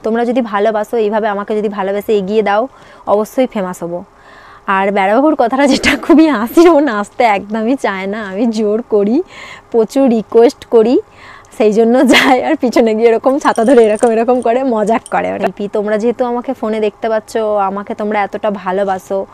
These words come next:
তোমরা আমার video full watch করছো, তার জন্য অনেক ধন্যবাদ। আমার যাতে তাড়াতাড়ি, আহ, ওয়াচ টাইমটা উঠে যায়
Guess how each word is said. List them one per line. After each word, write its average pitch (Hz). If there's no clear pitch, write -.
তোমরা 196
আমার 196
video 202
full 220
watch 196
করছো, 202
তার 196
জন্য 214
অনেক 202
ধন্যবাদ। 196
আমার 208
যাতে 196
তাড়াতাড়ি, 214
আহ, 190
ওয়াচ 208
টাইমটা 214
উঠে 202
যায় 202